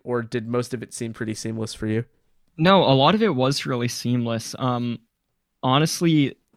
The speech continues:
Speaker 2: if it weren't for the Walkman, I pretty much would have believed that this were a period piece. I, I understand that there are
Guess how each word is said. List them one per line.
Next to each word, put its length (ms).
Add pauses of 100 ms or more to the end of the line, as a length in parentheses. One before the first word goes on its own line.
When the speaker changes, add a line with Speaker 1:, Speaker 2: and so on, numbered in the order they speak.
(120)
Speaker 2:
if 200
it 160
weren't 300
for 140
the 120
Walkman, 800
I 640
pretty 200
much 260
would 120
have 120
believed 520
that 160
this 300
were 220
a 40
period 540
piece. 500
I, 160
I 220
understand 480
that 100
there 120
are 140